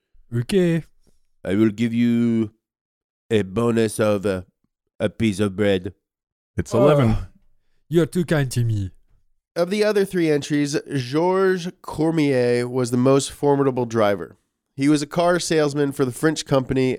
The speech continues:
Speaker 2: de Dion Bouton, who hired him to lead their two entries. He recruited a quiet countryman named Victor Collignon to drive the second vehicle, and between them,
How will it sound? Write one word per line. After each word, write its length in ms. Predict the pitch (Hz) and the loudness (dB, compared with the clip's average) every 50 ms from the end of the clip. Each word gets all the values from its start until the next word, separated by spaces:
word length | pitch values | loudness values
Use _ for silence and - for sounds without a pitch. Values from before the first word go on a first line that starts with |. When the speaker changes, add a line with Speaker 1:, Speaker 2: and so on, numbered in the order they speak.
| - - 127 | -8 -10 -4
Speaker 2:
de 160 | 117 120 117 | -2 -2 -2
Dion 520 | 113 113 120 139 147 151 151 147 147 143 135 | -2 -2 -2 0 0 2 2 0 0 -2 -4
Bouton, 640 | 123 120 104 - - 135 127 117 104 98 - - - _ _ _ _ _ - | -6 -6 -6 -2 2 2 4 4 2 0 -4 -8 -14 _ _ _ _ _ -6
who 80 | 120 113 | -6 -6
hired 360 | 113 143 156 165 170 165 151 | -4 -2 0 0 0 0 0
him 320 | 143 147 139 139 131 127 123 | 0 0 0 0 -2 -4 -6
to 180 | - - 127 | -8 -6 -6
lead 520 | 113 110 117 131 143 151 151 147 147 - - | -6 -4 -2 -2 0 0 0 0 -2 -4 -8
their 300 | - 117 117 120 110 107 | -12 -6 -4 -2 -2 -2
two 440 | 104 - - 139 135 135 135 135 - - - | -4 -4 -4 -2 0 0 0 -2 -4 -6 -6
entries. 600 | 127 113 101 - - 104 90 90 - _ _ _ _ _ _ _ _ _ - | -8 -8 -8 -8 -14 -16 -16 -18 -20 _ _ _ _ _ _ _ _ _ -6
He 80 | 131 | -4
recruited 380 | 127 127 - 175 180 180 180 170 | -4 -4 0 0 0 2 2 0
a 60 | 160 | -2
quiet 400 | - - - 175 190 190 180 - | -4 -2 -2 0 0 0 -2 -2
countryman 500 | - 165 165 156 - 165 165 165 165 160 | -2 -4 -4 -2 0 0 0 2 0 2
named 340 | 151 139 131 127 123 123 - - _ | 0 0 0 0 -2 -4 -6 -10 _
Victor 560 | - 120 120 143 - - 156 147 147 - - _ - | -10 -4 -4 -4 -2 0 0 0 0 0 -4 _ 0
Collignon 500 | 131 131 131 131 127 127 147 170 170 165 _ _ _ _ _ _ _ _ _ - | 0 0 0 0 -2 0 0 0 0 -2 _ _ _ _ _ _ _ _ _ -10
to 60 | 131 | -8
drive 300 | 117 123 143 147 160 156 | -6 -2 0 0 0 0
the 80 | 147 147 | -2 -2
second 300 | - - 135 - 143 117 | -2 -2 -2 -2 -4 -4
vehicle, 420 | 117 110 104 - - 101 95 - - | -4 -6 -8 -8 -8 -8 -8 -6 -4
and 100 | 120 123 | -4 -4
between 380 | 120 - - 175 196 208 202 | -4 -2 -2 -2 -2 0 0
them, 260 | 190 185 185 180 175 | 0 0 0 0 -4